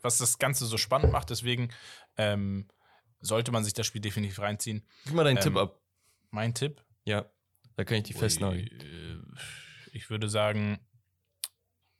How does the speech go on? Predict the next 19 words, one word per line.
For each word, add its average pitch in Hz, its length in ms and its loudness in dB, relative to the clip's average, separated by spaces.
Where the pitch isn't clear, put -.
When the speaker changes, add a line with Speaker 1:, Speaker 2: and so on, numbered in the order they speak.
Speaker 1:
ich - 200 -6
hab 110 80 -4
ja 117 80 2
gesagt 98 240 -2
gerade 98 200 0
Senegal, 95 420 -2
ne? 98 160 -2
Aber 95 340 -2
hundertachtzehnte 123 840 0
Minute 113 540 -2
macht 104 280 -6
Salah 101 420 -2
das 104 180 -4
eins 101 240 -4
zu - 100 -4
null 95 140 -6
für - 140 -10
Ägypten. - 500 -16
Speaker 2:
Oha. 95 500 -4